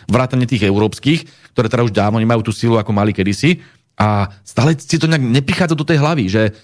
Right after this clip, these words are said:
že bavme sa s tou Čínou a s tým Ruskom ako s partnermi, že o nič iné nejde. Musí byť rovnováha v tom svete. To nie je, že ste na strane Ruska alebo na strane Číny.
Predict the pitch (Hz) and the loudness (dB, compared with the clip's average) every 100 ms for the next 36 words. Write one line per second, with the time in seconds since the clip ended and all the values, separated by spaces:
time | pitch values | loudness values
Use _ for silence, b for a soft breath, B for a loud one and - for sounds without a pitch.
0 | B 101 110 95 101 123 196 208 175 185 | B -2 -2 0 0 0 0 -2 0 -2
1 | 143 147 135 123 135 123 120 127 120 - | 0 2 2 0 0 0 0 -2 -2 -2
2 | 110 151 226 214 98 - - 104 - 135 | -2 0 0 -2 -4 -8 -6 -4 0 0
3 | 135 143 156 202 123 B B _ 113 151 | 2 4 2 2 -2 B B _ -4 0
4 | 139 120 131 165 156 151 139 120 117 113 | 2 2 2 2 0 0 -2 0 0 0
5 | 139 175 B B - 120 214 226 - 156 | 0 0 B B -4 0 0 0 -2 0
6 | 131 147 127 98 117 - 120 110 107 117 | 0 0 0 0 -2 -2 0 0 0 -2
7 | 92 101 101 90 | 0 0 -2 -2